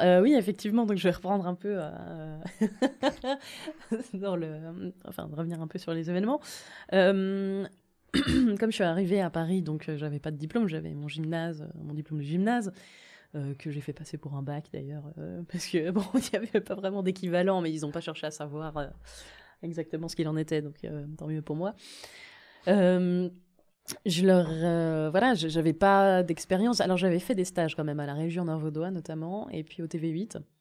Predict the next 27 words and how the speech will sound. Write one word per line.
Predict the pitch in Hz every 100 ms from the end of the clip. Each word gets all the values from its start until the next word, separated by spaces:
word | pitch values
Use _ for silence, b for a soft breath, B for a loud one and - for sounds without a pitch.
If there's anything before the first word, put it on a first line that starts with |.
| _ _ -
Donc, | 147 147 147
j'avais | 147 143
cette | 143 156 -
petite | 156 160
expérience-là. | 156 - 151 151 147 - 180 202 B B B B B B -
Euh, | 151 156 156 156 156 160 156 156 -
et | 165
en |
fait, | 160
je | 220
savais | 180 185 208
que |
c'était | 180 165
la | 151
seule | - 135
presse | - 180
simplement | - 139 160 170
qui | -
était | 135 135
pas | 151
en | 147
crise | 135 - 226 220 156 170 165
et | - 139
qui, | - 147 143 139 139
euh, | 139 - - - - -
allait, | - 143 151 165 180
euh, | 170